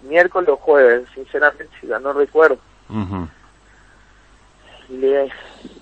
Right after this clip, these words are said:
Speaker 1: le hacen el, las placas, no, no sale nada. Le, bueno, ahí hacen el, los estudios de, lo, lo,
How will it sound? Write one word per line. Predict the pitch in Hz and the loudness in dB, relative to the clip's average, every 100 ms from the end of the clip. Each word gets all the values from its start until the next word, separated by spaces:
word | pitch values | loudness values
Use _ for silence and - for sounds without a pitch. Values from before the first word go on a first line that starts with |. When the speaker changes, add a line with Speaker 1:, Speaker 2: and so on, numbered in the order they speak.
| _ _ _ - - - _ _ | _ _ _ -20 -20 -20 _ _
Speaker 1:
le | 123 131 | -2 2
hacen | 170 - 175 156 | 2 2 -6 -4
el, | 139 127 | -6 -6
las | 131 - | -8 -10
placas, | - 190 240 - 226 196 | 0 2 4 2 0 0
no, | 139 123 110 95 - _ _ _ _ _ _ _ _ _ 131 | -4 -10 -12 -16 -20 _ _ _ _ _ _ _ _ _ -6
no | 151 156 | -4 2
sale | 156 147 135 | 4 4 2
nada. | 127 117 113 | 2 2 2
Le, | 123 120 | 0 0
bueno, | - 139 120 | 0 0 2
ahí | 139 156 | 4 6
hacen | 165 - 175 156 | 6 4 -4 -2
el, | 139 117 107 - _ _ _ | -2 -4 -10 -20 _ _ _
los | 117 113 | -8 -6
estudios | 113 - 160 165 160 135 | -8 -8 -6 -2 -2 -2
de, | 127 113 107 104 _ _ _ _ _ _ _ _ _ _ _ _ _ - - - - - _ | -6 -6 -8 -12 _ _ _ _ _ _ _ _ _ _ _ _ _ -20 -20 -20 -20 -20 _
lo, | 127 123 | -4 -2
lo, | 120 120 | -2 -6